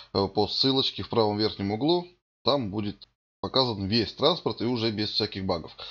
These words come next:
Скажу сразу, что транспорта на проекте очень и очень много. Транспорт интересный, есть из чего выбрать.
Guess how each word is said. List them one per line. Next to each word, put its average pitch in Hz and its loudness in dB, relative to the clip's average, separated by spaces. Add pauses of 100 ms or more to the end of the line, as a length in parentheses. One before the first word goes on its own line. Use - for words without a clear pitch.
(140)
Скажу 170 0
сразу, 113 4
что - -12
транспорта 147 0
на 104 -2
проекте 123 0
очень 113 0
и 101 -2
очень 107 0
много. 95 -4 (280)
Транспорт 117 0
интересный, 123 0
есть 135 -2
из - -6
чего 117 0
выбрать. 92 -6